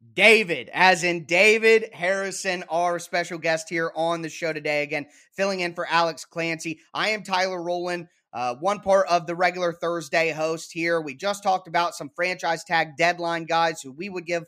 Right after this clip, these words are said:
long-term deals to. Now we wanna talk about some quarterbacks who need to have a hot start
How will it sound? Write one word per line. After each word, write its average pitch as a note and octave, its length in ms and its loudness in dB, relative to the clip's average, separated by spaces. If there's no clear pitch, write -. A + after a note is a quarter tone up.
long-term F#3 520 -2
deals E3+ 340 -2
to. E3 120 -4
Now F3+ 200 0
we F#3+ 100 -4
wanna F3+ 200 -6
talk E3+ 220 -4
about E3 240 0
some D3 160 -14
quarterbacks F3 420 2
who D3+ 120 -8
need F#3 320 -2
to F3+ 60 2
have F3 200 2
a D#3+ 40 0
hot D#3 440 0
start D#3+ 440 0